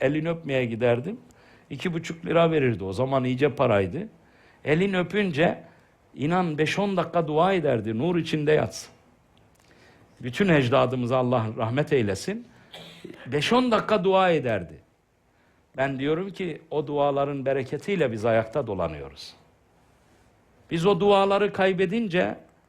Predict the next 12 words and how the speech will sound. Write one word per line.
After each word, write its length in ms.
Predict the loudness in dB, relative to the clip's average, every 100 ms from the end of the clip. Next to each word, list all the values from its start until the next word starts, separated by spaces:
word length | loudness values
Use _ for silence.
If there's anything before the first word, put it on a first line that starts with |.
| _ _
zannettik 760 | -8 -4 -4 -4 -8 -10 -14 -10
ki 180 | -12 -10
kurslar, 760 | -10 -8 -8 -2 -2 -2 -8 -20 _ _ _ _ _ -20 -6
dil 220 | -2 -2
okulları, 760 | -2 -4 -4 -4 0 2 0 -6 -10 _ -2
dershaneler, 840 | 0 0 0 0 2 0 0 -2 -4 -8
vakıflar, 680 | -4 -4 -4 -8 -2 0 0 -4 -14 -4
özel 320 | 0 2 2
okullar 500 | 0 -2 -4 0 0 -4 -20 -14
bizim 300 | -6 -2 -2
çocuğu 360 | -2 -2 -2 0
yetiştirir. 840 | 0 0 -2 -4 -6 -6 -8 -14